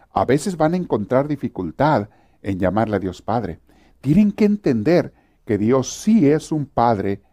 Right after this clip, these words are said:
de amor, de ternura, de cariño, mucho mejor y muy diferente a muchos padres de la tierra.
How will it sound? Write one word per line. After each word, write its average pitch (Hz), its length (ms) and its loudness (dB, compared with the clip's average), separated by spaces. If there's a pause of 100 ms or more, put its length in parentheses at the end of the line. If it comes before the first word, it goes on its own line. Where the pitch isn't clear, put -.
(100)
de 104 160 -2
amor, 95 460 -2
de 95 100 -2
ternura, 104 460 -2
de 95 100 -6
cariño, 92 460 -4 (680)
mucho 175 460 2
mejor 107 500 0
y 90 120 -14
muy 98 180 -2
diferente 123 640 -2
a 85 100 -12
muchos 101 340 -6
padres 90 320 -4
de 80 120 -8
la 73 80 -14
tierra. - 360 -8